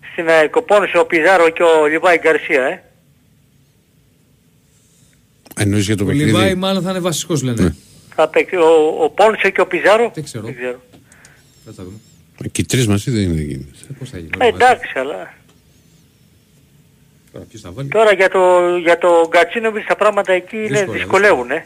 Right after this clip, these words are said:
Speaker 2: Μμμ.
Speaker 3: δύσκολα.
Speaker 1: Δηλαδή είναι, είναι, είναι τόσο σοβαρά και δεν
Speaker 3: Ε, δύσκολο είναι, λένε, να παίξει. Έχει ένα θέμα στα πλευρά, από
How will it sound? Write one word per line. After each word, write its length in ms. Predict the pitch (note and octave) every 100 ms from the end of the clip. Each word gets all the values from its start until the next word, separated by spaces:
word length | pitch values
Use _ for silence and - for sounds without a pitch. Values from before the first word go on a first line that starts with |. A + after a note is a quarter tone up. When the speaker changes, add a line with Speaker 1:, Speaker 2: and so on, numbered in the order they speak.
| -
Speaker 2:
Μμμ. 100 | G2
Speaker 3:
δύσκολα. 340 | G#2+ A#2+ - - _ _ _ _ _ _ _ _ _ _ _
Speaker 1:
Δηλαδή 280 | D3+ D#3 G#3+
είναι, 180 | G#3 G3
είναι, 280 | G3+ F3 F3 G3 F3
είναι 140 | F3
τόσο 280 | F3 E3 -
σοβαρά 380 | E3+ D#3+ F3 F3
και 320 | E3 D#3+ D#3
δεν 180 | C#3+ D#3 D#3+ D#3+ D#3+ D3+ _ _ -
Speaker 3:
Ε, 80 | A3+
δύσκολο 480 | A#3+ - C3 A#2 A#2
είναι, 140 | A2+
λένε, 180 | A2+ A2+
να 80 | A2+
παίξει. 220 | C#3 E3
Έχει 80 | D#3
ένα 100 | C#3
θέμα 200 | D3 D3
στα 120 | C3+
πλευρά, 280 | G#2 G2 E3+ F#3 _
από 80 | _